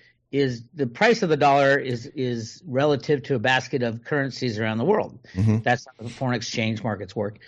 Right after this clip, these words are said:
Speaker 1: Um, it used to be that we had to have everybody buy things, buy oil in U S dollars 'cause it was the largest commodity bought and sold. So everybody had to have a stash of U S dollars to buy oil. That's going away very fast,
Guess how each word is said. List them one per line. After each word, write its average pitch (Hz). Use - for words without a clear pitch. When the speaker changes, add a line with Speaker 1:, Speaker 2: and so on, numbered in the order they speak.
Speaker 1:
Um, 135
it 139
used 180
to 170
be 151
that 135
we 131
had 135
to 135
have 131
everybody 123
buy 117
things, 113
buy 117
oil 139
in 120
U 120
S 113
dollars 110
'cause 117
it 131
was 120
the 113
largest 113
commodity 113
bought 101
and 107
sold. 117
So -
everybody 156
had 131
to 127
have 117
a 113
stash 123
of 110
U 123
S 110
dollars 131
to -
buy 107
oil. 117
That's 175
going 160
away 143
very 131
fast, 120